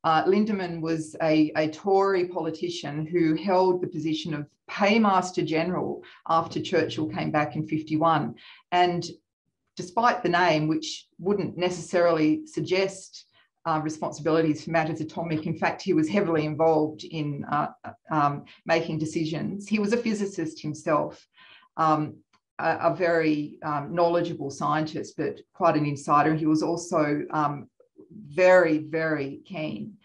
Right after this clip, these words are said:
for Britain to have its own weapon and not depend upon the Americans. Um, then we have Lord Portal, who had the rather ominous name of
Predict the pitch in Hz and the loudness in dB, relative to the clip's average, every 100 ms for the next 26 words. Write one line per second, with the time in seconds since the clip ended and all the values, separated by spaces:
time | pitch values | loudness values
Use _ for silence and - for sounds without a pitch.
0 | - _ _ _ 170 151 139 165 147 151 | -20 _ _ _ 0 2 2 -2 -2 -4
1 | 160 151 143 - 165 165 175 151 147 165 | -2 -4 -6 -2 2 2 2 0 -2 -4
2 | 143 151 156 170 156 - 160 - 165 147 | -4 0 2 2 0 -6 -8 -6 -6 -6
3 | 147 - 151 147 143 143 143 147 - - | -6 -8 -8 -6 -4 -4 -4 -6 -8 -12
4 | - - - _ - - - - _ _ | -14 -18 -20 _ -20 -20 -20 -20 _ _
5 | _ _ 180 180 185 190 190 220 240 277 | _ _ 4 6 6 4 -2 0 2 2
6 | 262 208 214 208 202 - 220 220 - 156 | 2 2 4 2 2 -4 0 0 0 -4
7 | 147 190 196 190 190 - 170 175 170 160 | -4 -4 -4 -4 -4 -4 0 2 2 2
8 | - 208 220 147 - 151 143 143 151 151 | 2 2 0 -2 -8 -8 -6 -4 -4 -6